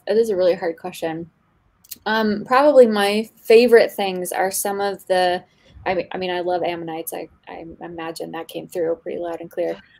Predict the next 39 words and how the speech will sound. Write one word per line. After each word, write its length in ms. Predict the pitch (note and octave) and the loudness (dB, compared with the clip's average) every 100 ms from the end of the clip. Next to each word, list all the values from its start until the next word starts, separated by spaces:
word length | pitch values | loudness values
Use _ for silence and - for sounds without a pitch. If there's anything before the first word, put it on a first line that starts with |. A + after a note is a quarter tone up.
| _ - | _ -4
Um, 480 | G#3+ G3 F#3 - - - - | 2 2 0 -10 -16 -14 -2
some 240 | B3 A#3+ | 0 2
of 140 | B3 | 2
the 100 | G#3+ | 2
really 240 | G#3 B3 A3+ | 4 4 2
beautiful 600 | E3 F#3+ G3+ G#3 G3+ F#3+ | 2 0 0 -2 0 2
iridescent 920 | F#3+ G3 F#3+ F3 - F3+ F3 - - _ - | 2 0 -2 -2 -4 -8 -8 -10 -14 _ -14
kind 160 | F#3 | -10
of 80 | F3 | -8
mother 300 | F#3 F#3 G3 | -4 2 2
of 200 | F3+ - | 2 -4
pearl 260 | - F3+ F3 | -2 -2 -2
colored 320 | F#3+ F3 E3+ | -4 -4 -4
ammonites 440 | E3+ F3 F3 E3+ | -4 -6 -6 -6
that 120 | - | -8
you 100 | F3+ | -8
can 180 | F3+ F3 | -10 -12
get 240 | E3+ E3+ - | -4 -4 -4
out 160 | E3+ | -4
of, 300 | F3 E3+ - - | -4 -6 -12 -14
um, 240 | F3 E3 | -14 -14
Cretaceous 520 | _ F#3+ F3+ F3 F#3+ | _ -12 -10 -10 -10
sediments 580 | - F#3 F3 E3+ E3 - _ _ _ _ - | -6 -6 -6 -8 -8 -10 _ _ _ _ -8
in, 340 | F#3 F3+ E3+ - | -6 -6 -10 -12
um, 480 | F3 E3+ F3+ G3 E3+ - - _ _ _ | -12 -10 -10 -14 -14 -16 -16 _ _ _
South 240 | - G3 F3+ | -4 -2 -2
Dakota. 460 | - G3 F#3+ G3 G#3 _ _ _ | 0 2 4 2 -6 _ _ _
And, 200 | F#3+ F#3 - | -10 -8 -4
and 160 | A#3 | 0
even 340 | A#3+ B3+ A#3 - - | 2 2 0 -6 -10
in 120 | G#3 | -8
some 160 | G#3 G#3+ | -6 -2
places, 420 | G#3+ G#3 G3+ F#3 G3 - | -2 0 0 -2 -8 -6
um, 200 | G3 F#3 | -6 -2
along 240 | F#3+ F#3+ | -2 -2
the 100 | F#3 | -4
Gulf 340 | F3+ F#3 F3+ - | -4 -4 -4 -10
coastal 300 | F#3 F3 E3+ | -10 -8 -10
plain, 320 | - E3+ | -10 -12